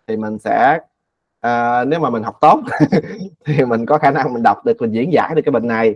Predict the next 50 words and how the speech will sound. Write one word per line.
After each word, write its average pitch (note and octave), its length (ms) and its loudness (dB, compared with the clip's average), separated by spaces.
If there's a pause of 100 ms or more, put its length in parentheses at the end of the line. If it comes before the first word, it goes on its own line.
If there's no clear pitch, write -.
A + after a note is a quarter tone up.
(120)
Và A#2 140 0
cái C3+ 120 -2
điện A#2 140 -2
tâm B2+ 160 -6
đồ A2+ 240 2
này A2 260 -4
á, C#3+ 200 -2
thì A#2 100 0
nó C#3 160 -6
rất - 120 -8
là A#2 80 -16
hiệu A2 140 2
quả C3 360 0
để C#3+ 60 -2
mà A#2+ 120 -4
chẩn A2+ 220 -8
đoán D3+ 220 4
những C#3 100 -4
cái D3 80 2
bệnh G#2+ 160 -6
tim. D3 240 8 (480)
Ví D3 120 2
dụ A2+ 200 4
như C3 220 -4
là A2 300 -4
cái C#3 100 -8
bệnh A#2+ 220 -2
bữa C3+ 60 -6
hổm C3+ 220 -2
nhồi A2 140 -2
máu D3+ 140 -4
cơ A2+ 100 -4
tim C#3+ 260 2
mình A#2 100 -4
nói D3+ 220 -6
đó, G#3 140 0 (200)
thì A2 120 -2
cũng B2+ 220 -8
dựa A2+ 240 0
vào A2+ 100 -2
cái A#2+ 100 -8
điện A2 140 -4
tâm B2+ 160 -10
đồ G#2+ 260 -2
này G#2+ 100 -8
là G#2 180 -8 (140)
cái, D#3 220 4
ờ, B2+ 260 2
quan C3 200 2
trọng G#2+ 260 -2